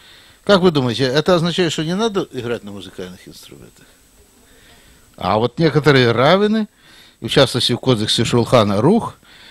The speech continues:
это является обоснованием для запрещения играть в синагоге по субботам на музыкальных инструментах. Почему-то играть на музыкальных инструментах — это работа.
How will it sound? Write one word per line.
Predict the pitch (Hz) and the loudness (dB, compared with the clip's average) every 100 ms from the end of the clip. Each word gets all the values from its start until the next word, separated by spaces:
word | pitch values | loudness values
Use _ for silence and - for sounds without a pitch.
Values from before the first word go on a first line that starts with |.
| - - | -18 4
это | 185 247 254 247 | 4 6 4 4
является | 127 131 131 113 113 | 2 2 2 2 0
обоснованием | 90 101 101 104 147 214 220 220 - | 0 -2 0 2 4 4 2 -2 -2
для | 110 104 | 0 0
запрещения | 107 - 95 - 185 208 214 220 214 _ _ _ _ _ _ - | 0 -2 -2 0 0 0 -2 -4 -8 _ _ _ _ _ _ -10
играть | 113 143 135 117 - - | 0 2 2 0 -10 -4
в | |
синагоге | - 101 104 110 185 208 220 | -2 -2 -4 2 4 2 -2
по | - | -8
субботам | 185 208 185 202 190 143 | -6 -6 -2 -2 -4 -6
на | 107 | -6
музыкальных | 101 95 101 135 147 151 - _ _ _ - _ _ - - | -6 -8 -2 2 2 0 -8 _ _ _ -20 _ _ -20 -10
инструментах. | 117 110 123 117 101 - - - - _ _ - - - | -8 -4 -2 -4 -6 -12 -20 -20 -20 _ _ -20 -20 -10
Почему-то | - 147 156 | -4 0 2
играть | 135 139 | 2 0
на | 123 | -2
музыкальных | 120 110 - 110 101 | -8 -8 -6 -6 -4
инструментах — | 92 120 160 233 220 - | -8 -6 -4 -4 -6 -10
это | 127 127 131 | -10 -4 -4
работа. | 127 78 - - | -4 -10 -20 -20